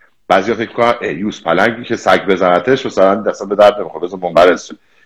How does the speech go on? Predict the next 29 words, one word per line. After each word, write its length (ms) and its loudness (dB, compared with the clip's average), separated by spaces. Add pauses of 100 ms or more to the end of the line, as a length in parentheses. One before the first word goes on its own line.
(100)
یوز 180 -4
پلنگ‌ها 760 2 (380)
سرعت 480 -4
بسیار 440 0
زیادی 440 -4
برای 260 -2
مدت 340 -4
زمان 360 -4
خیلی 280 -8
کوتاهی 440 -4
دارن 240 -10 (560)
و 80 -2
خیلی 280 2
زود 220 -2
خسته 360 0
می‌شن، 280 -8
در 140 2
حالی 160 -2
که 80 -8
سگ‌ها 560 2 (200)
توی 140 2
گروه 460 -2 (180)
دنبالشون 500 0
می‌کنن، 360 2
خسته 400 -2
نمی‌شن، 600 0 (280)
بسیار 500 2
قدرتمندتر 800 0
هستن. 420 -4